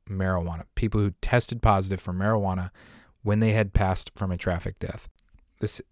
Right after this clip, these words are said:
equates to one person killed every three days in twenty eighteen. Uh, marijuana use. Uh,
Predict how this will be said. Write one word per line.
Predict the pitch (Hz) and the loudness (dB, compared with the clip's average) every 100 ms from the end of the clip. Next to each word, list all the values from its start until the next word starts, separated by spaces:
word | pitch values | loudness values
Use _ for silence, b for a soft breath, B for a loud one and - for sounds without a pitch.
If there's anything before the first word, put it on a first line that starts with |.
| - | -8
equates | - 117 104 - | -2 0 0 0
to | 98 | -2
one | 90 104 | 0 -2
person | 107 110 - 101 | 0 0 0 -2
killed | - 92 | -2 0
every | 95 92 | 0 -4
three | - 98 98 | -4 -4 -2
days | 92 82 78 87 | -2 -4 -8 -8
in | 87 | -6
twenty | - 92 87 | -4 -4 -4
eighteen. | 87 - 87 87 - _ _ b b - | -6 -8 -10 -10 -14 _ _ b b -6
Uh, | 101 101 | 0 2
marijuana | 104 110 107 101 110 104 | 4 4 4 4 2 2
use. | 95 107 113 90 - - _ _ | 0 0 0 -2 -8 -14 _ _
Uh, | 113 107 107 | 0 4 4